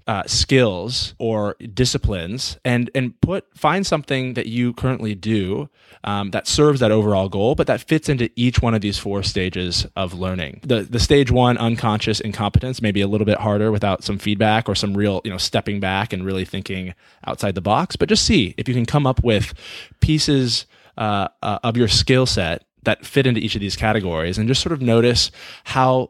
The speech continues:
that makes you think and feel about this thing you're trying to learn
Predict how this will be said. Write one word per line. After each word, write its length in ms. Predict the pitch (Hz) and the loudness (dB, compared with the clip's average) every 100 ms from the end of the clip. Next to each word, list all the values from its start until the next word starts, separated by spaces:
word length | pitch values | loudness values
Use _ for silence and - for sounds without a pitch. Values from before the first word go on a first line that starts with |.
| _ | _
that 260 | 101 104 107 | -2 0 2
makes 280 | 113 104 110 | 2 2 0
you 180 | 101 92 | 0 0
think 320 | - 107 - | 2 2 2
and 160 | 98 | -2
feel 360 | - 117 104 95 | 2 4 4 4
about 180 | 87 - | 0 -2
this 100 | 92 | -2
thing 160 | 104 | -2
you're 80 | 87 | -2
trying 240 | - 87 82 | -2 0 0
to 80 | |
learn 420 | 87 92 87 85 | 0 2 0 -2